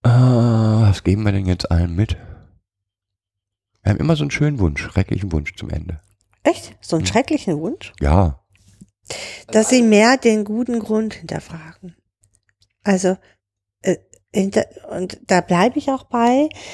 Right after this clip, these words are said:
Speaker 2: hinter jedem Verhalten steckt ein guter Grund des Kindes.
Speaker 1: Ja.
Speaker 2: Das wäre vielleicht so, das nochmal mitzugeben. Also das ist mein Plädoyer für heute. <laughs>
Speaker 1: Okay.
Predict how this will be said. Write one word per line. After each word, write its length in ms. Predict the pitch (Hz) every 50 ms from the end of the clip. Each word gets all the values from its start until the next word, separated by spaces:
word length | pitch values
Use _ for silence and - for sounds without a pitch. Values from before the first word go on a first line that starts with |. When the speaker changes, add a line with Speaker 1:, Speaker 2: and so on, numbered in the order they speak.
| - - - - _ _
Speaker 2:
hinter 320 | - 214 214 202 - 185
jedem 960 | 185 - - 190 202 220 240 233 - 240 233 240 240 240 240 240 247 254 262 - _ _ _ _
Verhalten 1000 | - - 185 175 165 170 180 185 185 185 - - - 208 202 202 202 202 - -
steckt 640 | - - - _ - 185 190 202 - - _ - - -
ein 200 | 190 185 180 180
guter 440 | - 175 160 185 202 - 202 196 190
Grund 480 | - - - 180 175 175 180 - -
des 160 | 180 - - -
Kindes. 500 | - - 175 170 170 170 180 180 - _ _ _ _ _ _ _ _ _ _ _ _ _ -
Speaker 1:
Ja. 220 | - - - - - _ _ _ _ _ _ _ _ _ _ _ _ _ _ _ _ _ _ _ _ _ - - _
Speaker 2:
Das 240 | 220 226 226 - -
wäre 220 | - 233 220 220
vielleicht 420 | 196 - 196 185 175 190 196 - -
so, 120 | - 185
das 300 | 175 - 185 175 - -
nochmal 480 | 185 180 - - 190 180 175 170 170 - _ _ _ _ _ _ _ _ _ _ _
mitzugeben. 580 | - - 185 - - 175 180 165 147 160 - -
Also 220 | - 175 - 190
das 180 | - 170 - -
ist 140 | - - -
mein 300 | 175 170 175 170 - -
Plädoyer 640 | - - - 165 175 170 165 165 165 160 165 180 - -
für 240 | - - - - - 185 - _
heute. 420 | 196 - - - - - - 269 -
<laughs> 60 | - - - - - 349 339 - - - - _ - - - - - - - - - - - - - - -
Speaker 1:
Okay. 320 | - - 233 240 240 226